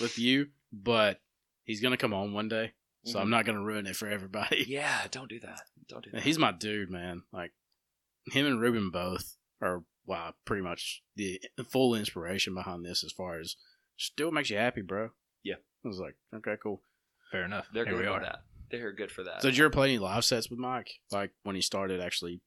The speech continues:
Speaker 1: playing the songs he wrote?
Speaker 2: No, uh, that was Kevin Duthu that
Speaker 1: Yep.
Speaker 2: did those.
Speaker 1: Duthu.
Speaker 2: I love Duthu.
Speaker 1: He's a
Speaker 2: Still
Speaker 1: nice
Speaker 2: to this
Speaker 1: guy.
Speaker 2: day.
Speaker 1: Super
Speaker 2: He's
Speaker 1: nice guy.
Speaker 2: kindest man.
Speaker 1: His wife is super talented, too.
Speaker 2: She is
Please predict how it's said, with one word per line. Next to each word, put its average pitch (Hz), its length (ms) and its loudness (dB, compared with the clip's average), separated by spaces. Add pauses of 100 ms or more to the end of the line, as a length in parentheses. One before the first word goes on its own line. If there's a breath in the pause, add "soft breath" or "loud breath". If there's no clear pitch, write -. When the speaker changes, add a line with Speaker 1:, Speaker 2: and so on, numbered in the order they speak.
(120)
Speaker 1:
playing 95 220 -2
the 92 80 -4
songs 98 280 -2
he 98 80 -10
wrote? 92 360 -6 (260)
Speaker 2:
No, 151 720 -2
uh, 120 460 8
that 120 120 0
was 120 140 -2
Kevin 110 300 0
Duthu 92 460 -8 (280)
that 107 60 0
Speaker 1:
Yep. 107 80 0
Speaker 2:
did 98 160 -6
those. 90 360 -6
Speaker 1:
Duthu. 87 420 -8 (220)
Speaker 2:
I - 100 -12
love 92 200 -14
Duthu. - 460 -20
Speaker 1:
He's 104 140 -4
a - 20 -4
Speaker 2:
Still 104 160 0
Speaker 1:
nice 98 120 0
Speaker 2:
to - 60 4
this 92 240 -2
Speaker 1:
guy. - 60 -8
Speaker 2:
day. 92 280 -6
Speaker 1:
Super 147 220 2
Speaker 2:
He's 117 80 0
Speaker 1:
nice 101 220 0
guy. - 180 -6 (120)
Speaker 2:
kindest 151 580 -4
man. 95 340 -6
Speaker 1:
His 185 160 2
wife 135 300 6
is 92 100 0
super 123 280 4
talented, 101 440 -2
too. 120 260 2
Speaker 2:
She - 200 -6
is 139 160 -6